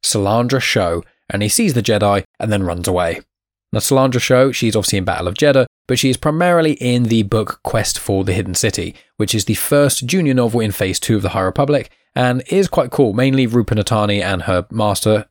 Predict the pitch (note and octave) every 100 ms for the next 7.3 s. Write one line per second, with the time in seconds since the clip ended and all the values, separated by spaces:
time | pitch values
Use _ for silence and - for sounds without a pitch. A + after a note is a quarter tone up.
0 | _ _ - F#2+ F2 F#2 - A#2 G#2 -
1 | - A#2+ C3+ B2+ A2 G#2+ G2+ A2 G2+ F#2
2 | G2+ - _ - - D#3 D3 C3+ A#2+ -
3 | - A#2 A2+ A2+ G2+ - G#2+ G2+ A2 -
4 | F#3+ C3 C3+ - F3+ A3 A#2 F#2 - -
5 | E2 - - _ _ _ _ _ _ -
6 | G3 F3 C#3+ B2+ - A2+ G#2+ G2+ F#2+ F#2+
7 | - D#3